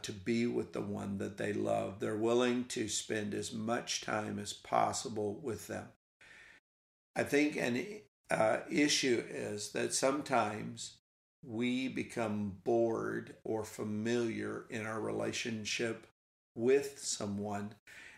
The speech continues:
and we think that we know all there is to know about them. And so we begin to neglect the relationship. This happens in marriages. This happens,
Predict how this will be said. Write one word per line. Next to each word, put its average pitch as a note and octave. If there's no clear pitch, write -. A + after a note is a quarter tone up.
and A2+
we C3
think A#2
that A#2
we A2
know G#2+
all A2
there G#2+
is G2+
to -
know G2+
about G#2
them. G#2+
And A2+
so A2+
we A#2+
begin A#2
to G#2+
neglect G#2+
the A2
relationship. G#2+
This A2
happens A2
in G#2
marriages. B2+
This G2
happens, G#2